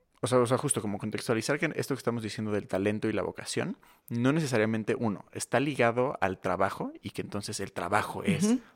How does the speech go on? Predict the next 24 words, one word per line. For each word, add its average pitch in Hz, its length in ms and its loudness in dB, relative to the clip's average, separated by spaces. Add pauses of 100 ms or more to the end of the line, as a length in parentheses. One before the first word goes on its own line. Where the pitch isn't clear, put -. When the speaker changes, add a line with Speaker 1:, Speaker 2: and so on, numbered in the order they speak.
Speaker 1:
donde 104 240 -4
tienes 107 340 -2
que 95 120 -2
depositar, - 720 -4 (360)
este, - 380 -8
como - 340 -10 (540)
tu - 120 -10
talento 101 440 -2
y 110 60 -2
tu 107 100 -4
energía. 104 580 -2 (280)
O 123 60 -6
sea, 120 100 -2 (420)
digo, 117 400 2
no 110 180 2
necesariamente. 110 800 -2
Obviamente, 110 500 0 (140)
en 98 260 -4
la - 80 -14
sociedad - 360 -2
capitalista, 98 760 -6 (300)
pues 104 140 -8
eso 107 160 -4
es, - 220 -8